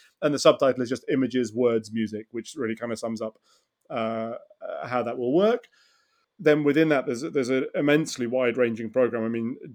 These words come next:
just, you know, our, our first day, we have a, a, um, a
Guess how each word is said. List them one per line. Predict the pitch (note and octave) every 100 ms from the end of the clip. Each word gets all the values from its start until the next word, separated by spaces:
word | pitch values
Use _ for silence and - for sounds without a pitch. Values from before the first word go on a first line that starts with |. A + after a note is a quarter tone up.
| -
just, | C3 - _
you | C3+
know, | A#2+ G#2 -
our, | A#2
our | - C3
first | A2 C#3 B2+ -
day, | C3 B2 A#2 A#2
we | G#2+
have | A2 A2+ G#2
a, | C3 A2+ - B2 G#2 _ _ _ -
a, |
um, | B2 A2 A2 B2 _ _
a | -